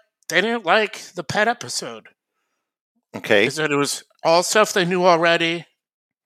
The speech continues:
Speaker 1: and it wasn't funny.
Speaker 2: All right.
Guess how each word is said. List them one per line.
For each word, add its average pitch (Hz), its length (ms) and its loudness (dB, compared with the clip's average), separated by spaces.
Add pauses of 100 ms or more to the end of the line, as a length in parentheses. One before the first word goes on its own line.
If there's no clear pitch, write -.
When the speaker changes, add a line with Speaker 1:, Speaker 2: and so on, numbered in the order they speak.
(140)
Speaker 1:
and 160 120 0
it 151 100 -2
wasn't 165 380 2
funny. 123 500 -2 (1000)
Speaker 2:
All 101 140 2
right. 92 260 4